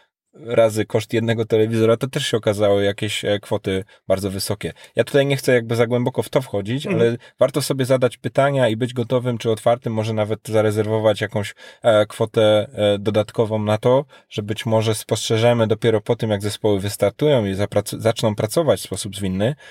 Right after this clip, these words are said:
Speaker 1: że mamy jakieś ewidentne niedociągnięcia w dotychczasowym sposobie,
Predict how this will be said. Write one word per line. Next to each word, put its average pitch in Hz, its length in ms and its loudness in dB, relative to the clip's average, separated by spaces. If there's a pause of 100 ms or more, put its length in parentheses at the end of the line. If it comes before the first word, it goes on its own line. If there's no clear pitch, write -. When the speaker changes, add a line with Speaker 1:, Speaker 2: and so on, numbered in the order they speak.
(340)
Speaker 1:
że 110 180 2
mamy 123 260 4
jakieś 120 360 0 (240)
ewidentne 127 520 0
niedociągnięcia 120 640 0
w - 20 0
dotychczasowym 113 640 -2
sposobie, 107 800 2